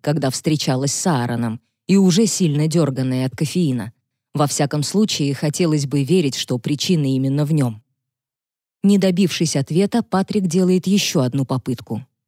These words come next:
«Где ты была?» «Просто кое-что нужно было сделать», отвечаю я, отодвигая ноутбук в сторону. «Раз уж я все равно была в центре,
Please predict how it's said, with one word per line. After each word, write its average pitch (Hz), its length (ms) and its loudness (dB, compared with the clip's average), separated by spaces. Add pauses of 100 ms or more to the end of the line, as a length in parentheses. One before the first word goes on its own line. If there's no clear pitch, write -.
(400)
«Где 190 240 2
ты 277 120 0
была?» 220 340 0 (800)
«Просто 247 540 2
кое-что 233 500 2
нужно 208 320 2
было 196 240 2
сделать», 165 440 0
отвечаю 135 560 -2
я, 127 200 -2
отодвигая 139 540 -2
ноутбук 139 460 -2
в - 60 -10
сторону. 123 520 -2 (640)
«Раз 175 300 2
уж 165 200 -2
я 170 180 2
все 185 220 0
равно 180 300 2
была 143 260 0
в - 80 -8
центре, 196 540 0